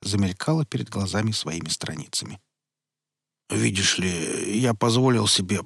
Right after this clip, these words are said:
порыться в ее прошлом". "Ага", кивнул он, заметив, как изменился взгляд друга.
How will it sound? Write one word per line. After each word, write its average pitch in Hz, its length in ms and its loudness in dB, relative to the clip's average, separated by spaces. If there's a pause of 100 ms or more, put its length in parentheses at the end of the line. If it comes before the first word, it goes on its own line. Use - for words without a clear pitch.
порыться 113 420 2
в 80 60 -8
ее 90 240 -2
прошлом". 90 520 0 (760)
"Ага", 107 360 2 (520)
кивнул 92 420 -2
он, 113 180 2
заметив, 95 460 0
как - 220 -6
изменился 90 520 0
взгляд 82 300 -4
друга. - 360 -6